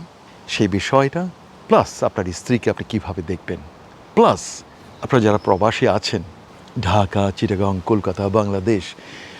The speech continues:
আপনি যখন আপনার মেয়ে অথবা ছেলের Facebook-এ দেখবেন নানা রকম ছবি, যে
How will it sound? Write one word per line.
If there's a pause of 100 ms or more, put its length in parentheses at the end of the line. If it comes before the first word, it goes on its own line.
(100)
আপনি
যখন
আপনার
মেয়ে
অথবা
ছেলের (160)
Facebook-এ
দেখবেন (360)
নানা
রকম
ছবি, (680)
যে